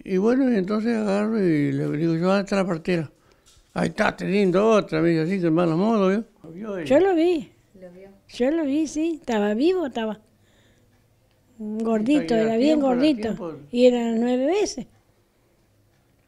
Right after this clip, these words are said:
Speaker 2: Ujú.
Speaker 1: Y nosotros ese tiempo respetamos, qué sé yo, yo me la creí, ¿no es cierto? Era la palabra a veces de la persona.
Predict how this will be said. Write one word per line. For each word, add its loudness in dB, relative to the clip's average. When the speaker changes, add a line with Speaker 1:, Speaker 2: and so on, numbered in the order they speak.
Speaker 2:
Ujú. -4
Speaker 1:
Y 0
nosotros 2
ese -2
tiempo 0
respetamos, 2
qué -6
sé -4
yo, -4
yo -6
me 0
la -2
creí, -2
¿no 2
es -2
cierto? -4
Era 4
la 2
palabra 2
a 4
veces 2
de -6
la -8
persona. -6